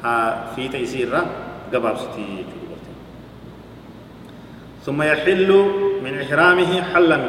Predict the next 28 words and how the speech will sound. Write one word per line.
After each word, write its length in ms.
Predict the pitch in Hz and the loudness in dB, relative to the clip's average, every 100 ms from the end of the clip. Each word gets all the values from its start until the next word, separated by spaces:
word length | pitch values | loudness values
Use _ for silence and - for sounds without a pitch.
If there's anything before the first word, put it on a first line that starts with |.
| 120 | 0
كاملا 400 | 170 180 180 185 185 185 - | 0 2 2 0 -4 -8 -10
يتمتع 400 | 113 110 107 175 | -10 -8 -6 -2
بما 260 | 180 180 175 | 0 2 0
أحل 220 | 156 160 156 | -2 -2 -2
الله 180 | 151 147 143 | -2 -2 -2
له. 120 | 110 - - - - - - - - - | -4 -6 -10 -12 -16 -16 -18 -18 -20 -8
Waan 320 | 117 139 170 | 2 4 4
Rabbiin 480 | 165 170 165 170 170 | 4 2 0 2 2
halaal 560 | 170 151 143 156 165 - | 0 -2 2 2 2 -2
isaa 240 | 143 143 | -4 -4
godhe 160 | 151 147 | -2 -4
hundaan 560 | 139 170 165 185 185 | -2 0 2 2 2
asitti 320 | 175 147 - 151 | -2 -6 -4 -4
namni 160 | 151 | -4
umraatu 340 | 147 139 131 120 | -4 -2 -2 -2
murate. 200 | 120 117 - - - | -6 -8 -10 -14 -14
Mataa 280 | - - 127 | -8 0 0
addate, 260 | 131 143 175 170 - - - - - - - | 0 0 0 0 -8 -12 -14 -16 -18 -20 -8
eh, 400 | 117 131 139 143 143 - - - - - - - - | -2 0 2 2 0 -4 -8 -10 -12 -14 -16 -16 -14
hiikkate 400 | - 123 147 139 | -6 -4 -2 -2
jechuudha. 400 | 117 110 - - - - - - - - - - - - - - - - - - | -2 -4 -10 -14 -14 -16 -18 -18 -18 -18 -18 -20 -20 -20 -20 -20 -20 -20 -20 -12
Umraa 320 | 131 131 143 | -8 0 2
isaa 160 | 120 135 | 2 -2
fixate 320 | 127 131 120 | -4 -6 -6
jechuudha. 400 | 117 107 104 110 - - - - - - - | -6 -6 -8 -12 -16 -18 -18 -20 -20 -20 -10
Waa 140 | 110 120 | -4 -4
hunda 260 | 151 160 151 | -2 -2 2
waan 140 | 151 | 2